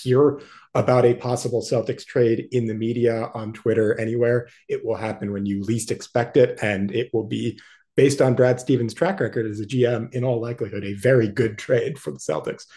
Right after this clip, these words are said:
Um, I would not bet a ton on that happening this season just because of how well they're playing and the fact that bringing Robert Williams back in kind of mid-December is, in effect,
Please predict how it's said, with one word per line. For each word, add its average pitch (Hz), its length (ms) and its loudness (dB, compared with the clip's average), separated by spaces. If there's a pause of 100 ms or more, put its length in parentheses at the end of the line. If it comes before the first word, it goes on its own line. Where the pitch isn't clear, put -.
(320)
Um, 123 380 2
I 170 420 6
would 156 280 4
not 131 340 -2 (140)
bet 135 500 -2
a 110 120 -12 (180)
ton 127 260 -2
on 127 240 -6
that 113 160 -8
happening 107 500 -4
this 107 220 -4
season 190 380 0
just - 180 -2
because 117 320 0
of 120 140 0
how 117 300 -2
well 117 260 0
they're 123 140 0
playing 139 480 -6 (340)
and 127 120 2
the 127 60 6
fact 123 360 0
that 127 260 0
bringing 123 340 2
Robert 120 320 2
Williams 117 400 0
back 113 480 -6
in 110 380 -2
kind 104 180 -4
of 101 80 -4
mid-December 110 920 0 (280)
is, 135 420 6
in 131 160 4
effect, 110 560 -4